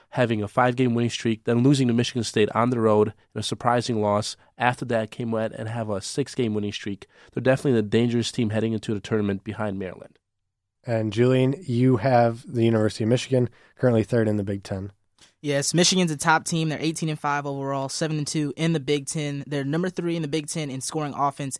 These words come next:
Speaker 3: and scoring defense. They're a team that gets about eighty points per game and then only gives up fifty-eight point eight points per game, so they play well on both sides of the floor. They're a team to look out for. They also shoot the ball well from beyond the arc.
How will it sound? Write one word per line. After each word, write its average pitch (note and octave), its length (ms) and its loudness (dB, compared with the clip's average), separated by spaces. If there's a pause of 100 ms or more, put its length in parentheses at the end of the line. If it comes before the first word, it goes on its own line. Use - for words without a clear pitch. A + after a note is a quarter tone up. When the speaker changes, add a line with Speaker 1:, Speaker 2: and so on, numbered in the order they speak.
Speaker 3:
and D#3+ 280 -4
scoring D3+ 280 -4
defense. C#3+ 400 -8 (480)
They're D3 120 -2
a C#3+ 40 -4
team E3+ 380 -2
that C3+ 340 -4
gets E3 220 -2
about D3 320 2
eighty D#3 180 2
points D#3 280 -6
per D#3+ 100 -2
game D3 240 -4
and C#3+ 80 -4
then C3 160 -6
only D#3+ 240 0
gives C3+ 300 -6
up C#3+ 160 -2
fifty-eight C#3 460 -4
point C3+ 200 -8
eight C#3+ 220 -6 (100)
points D#3+ 240 -4
per D#3+ 140 -4
game, C#3+ 220 -6
so C3 100 -10
they B2+ 80 -8
play D3+ 180 -4
well C#3+ 300 -2 (260)
on B2+ 140 -4
both D#3 220 4
sides D3 280 2
of C#3+ 60 -6
the C3 80 -6
floor. C#3+ 280 -4
They're C3 100 -6
a B2 40 -10
team D3+ 200 -8
to C#3+ 40 -6
look C#3 160 -8
out C3 200 -6
for. C3+ 200 -8
They C3 140 -6
also D3+ 340 4
shoot D#3+ 300 -4
the C#3 80 -8
ball C3+ 260 0
well C3+ 300 0
from C3+ 180 -6
beyond C3+ 460 -4
the C3 100 -6
arc. C3 200 -4